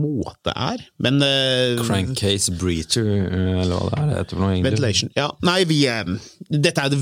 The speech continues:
Speaker 1: veldig vanlig problem på B M W. Man kan egentlig ta det for gitt at en seks sylindret B M W vil få dette problemet på et eller annet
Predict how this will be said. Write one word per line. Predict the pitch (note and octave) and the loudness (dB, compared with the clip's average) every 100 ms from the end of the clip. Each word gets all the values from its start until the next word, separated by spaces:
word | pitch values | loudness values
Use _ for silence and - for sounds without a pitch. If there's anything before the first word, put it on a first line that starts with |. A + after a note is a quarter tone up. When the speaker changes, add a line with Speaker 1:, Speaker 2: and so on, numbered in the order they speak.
| C3 | 2
Speaker 1:
veldig | C3 G#2+ F#2 A#2+ | 2 2 2 0
vanlig | F#2+ F#2 G2+ | 0 0 0
problem | F#2 E2+ | -2 -2
på | G2 F#2 | -2 -2
B | |
M | F2 | -2
W. | D2+ D#2+ | -4 -4
Man | G#2 | -2
kan | B2+ | 0
egentlig | G#2+ G2 A2+ | 0 0 -2
ta | A2 | -4
det | G#2 | -4
for | G#2+ G#2+ | -2 -2
gitt | - | -2
at | G2 G#2 | -2 0
en | G#2 | 0
seks | - - G#2 | 0 0 0
sylindret | F#2+ F2+ F#2+ - | -2 -2 -4 -2
B | G2 | -2
M | |
W | G2+ A#2+ A2 | 0 0 0
vil | A2+ C3 | 0 0
få | G#2 G#2+ | 0 0
dette | G#2+ G#2+ | -2 -2
problemet | A2 G#2 G2 G2+ | -2 -2 -2 -2
på | A2+ | -2
et | G#2 | -4
eller | |
annet | A2 | -4